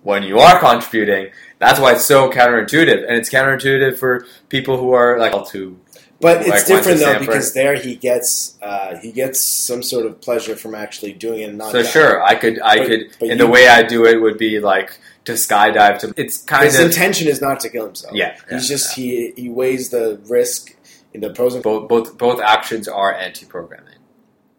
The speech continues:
Speaker 1: to some
Speaker 2: Mm.
Speaker 1: degree.
Speaker 2: But, uh, to some degree, prospered is because we are, we do take risks and we try new
Speaker 1: But the
Speaker 2: things.
Speaker 1: risk, the risk level that they're taking, but their risk level is pretty high.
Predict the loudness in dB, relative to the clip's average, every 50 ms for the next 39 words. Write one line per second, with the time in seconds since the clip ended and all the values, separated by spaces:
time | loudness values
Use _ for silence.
0 | _ _ _ _ _ -10 -8 -4 0 0 0 0 0 -4 -6 -8 -8 -10 -12 -14
1 | -12 _ -12 -10 -4 -4 -4 -2 -4 -6 -12 -14 -12 -12 -12 -14 -16 -18 -18 -18
2 | -16 -10 -6 -4 -2 -2 0 0 0 -2 -2 -2 -4 -4 -6 -6 -6 -8 -8 -8
3 | -8 -12 -14 -16 -16 -20 -14 -12 -12 -12 -12 -12 -14 -16 -14 -14 -10 -6 -4 -4
4 | -2 -4 -4 -6 -8 -12 -12 -12 -10 -10 -10 -12 -12 -12 -12 -12 -10 -10 -12 -12
5 | -12 -14 -14 -16 -16 -16 -14 -12 -10 -8 -8 -8 -2 2 2 2 2 2 0 2
6 | 4 4 4 4 0 -4 -8 -14 -16 -14 -10 -8 -8 -8 -10 -2 0 0 0 0
7 | -2 -6 -6 -2 -2 0 0 0 0 0 -2 -4 -4 -6 -6 -4 -4 -6 -6 -6
8 | -2 2 2 2 2 2 2 2 4 6 6 4 4 4 2 2 2 2 2 2
9 | 2 2 -2 -6 -10 -10 -8 -6 -6 -4 0 2 2 2 2 2 0 -6